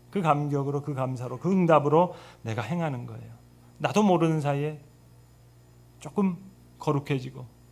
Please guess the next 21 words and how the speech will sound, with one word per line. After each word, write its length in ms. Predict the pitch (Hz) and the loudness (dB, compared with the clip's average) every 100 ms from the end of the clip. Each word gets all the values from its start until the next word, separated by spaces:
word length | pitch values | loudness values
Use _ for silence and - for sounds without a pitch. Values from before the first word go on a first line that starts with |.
| - - - | -20 -20 -4
좀 200 | 175 190 | 0 2
더 100 | 202 | 2
신령해지고 760 | 185 165 143 131 131 131 139 - - - - | 0 -4 -4 -6 -10 -14 -16 -18 -20 -20 -20
좀 220 | - 165 | -6 0
더 80 | 196 | 2
겸손해지는 680 | 165 143 143 151 117 117 | 2 2 0 0 -2 -6
것입니다. 600 | 113 107 131 117 117 117 120 123 - - - - | -8 -10 -14 -16 -16 -16 -18 -20 -20 -20 -20 -20
오직 480 | - - - - 190 | -18 -16 -14 -4 2
믿음으로 560 | 160 151 143 139 147 - - | 4 4 4 2 0 -4 -12
의롭다함을 640 | 131 120 120 - 113 110 117 | -4 -2 -2 -2 -6 -6 -6
얻었다 840 | 107 101 - 110 104 101 101 107 107 _ - - _ | -8 -10 -10 -10 -10 -12 -14 -18 -20 _ -20 -20 _
하는 300 | - 101 104 | -10 -8 -6
그 120 | 131 | -6
감격으로 560 | 147 110 110 104 101 - - - _ _ - - - - - - - - - | -4 -4 -4 -8 -12 -18 -20 -20 _ _ -20 -20 -20 -20 -20 -20 -20 -20 2
그리스도가 500 | 165 143 151 143 143 | 4 6 8 8 8
십자가에 380 | - 147 131 | 4 2 4
달려서 340 | 131 120 117 123 | 4 0 0 -4
죽으신 360 | 131 123 131 | -6 -6 -6
그 140 | 123 160 | -4 -2
은혜뿐이 380 | 151 139 135 139 | -2 -2 -2 -2
아니라 500 | 127 120 127 160 | -4 -4 -6 -6